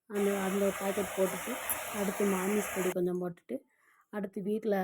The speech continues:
தனியா நம்ம குழம்புக்குன்னு சாம்பார், புளி குழம்புக்கு போடுற பொடி கொஞ்சம் போட்டு நல்லா கிளறி விட்டுருவேன். கிளறி விட்டு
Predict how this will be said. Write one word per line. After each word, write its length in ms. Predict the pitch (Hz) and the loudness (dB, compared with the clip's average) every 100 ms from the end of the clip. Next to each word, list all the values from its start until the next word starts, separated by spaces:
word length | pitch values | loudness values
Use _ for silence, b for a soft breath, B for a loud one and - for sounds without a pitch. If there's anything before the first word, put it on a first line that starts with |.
| 180 175 190 185 - | 0 -6 -10 -10 -4
தனியா 300 | 196 208 202 | 0 2 4
நம்ம 200 | 190 185 | 2 2
குழம்புக்குன்னு 540 | 196 208 208 196 202 190 175 - _ | 2 2 2 0 0 0 -4 -8 _
சாம்பார், 500 | - 196 196 190 190 | -6 0 2 2 0
புளி 220 | 190 196 | -2 -4
குழம்புக்கு 540 | 196 185 185 180 185 175 | -2 -2 -2 -6 -8 -4
போடுற 240 | 185 185 | -2 -2
பொடி 240 | 180 180 190 | -4 -4 -2
கொஞ்சம் 320 | 185 180 175 | -2 -2 -2
போட்டு 280 | 180 175 254 _ _ _ _ _ 196 | -4 -4 -10 _ _ _ _ _ -2
நல்லா 320 | 190 185 202 | 2 2 0
கிளறி 380 | 196 180 190 185 | 0 2 2 2
விட்டுருவேன். 500 | 175 - 185 180 _ b b b - | -2 -10 -14 -14 _ b b b -12
கிளறி 380 | - 202 202 202 | -2 0 0 -2
விட்டு 240 | 175 | -4